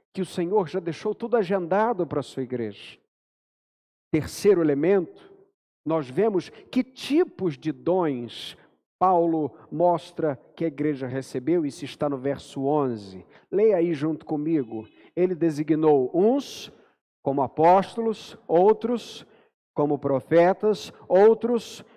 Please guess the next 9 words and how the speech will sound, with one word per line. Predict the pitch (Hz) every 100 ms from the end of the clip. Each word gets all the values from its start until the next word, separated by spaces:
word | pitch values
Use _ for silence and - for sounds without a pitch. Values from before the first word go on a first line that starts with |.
| _
como | - 175 165
evangelistas | 147 147 131 127 170 226 - 233 214 - - - _
e | 175
ainda | 180 190 180
outros | 156 180 220 226 180 -
como | - 185 214 269 262 - - _ _ _ _ _
pastores | 143 135 - 147 156 160 185 185 - - - _ _
e | 151
mestres. | 160 180 208 175 - 120 110 - - -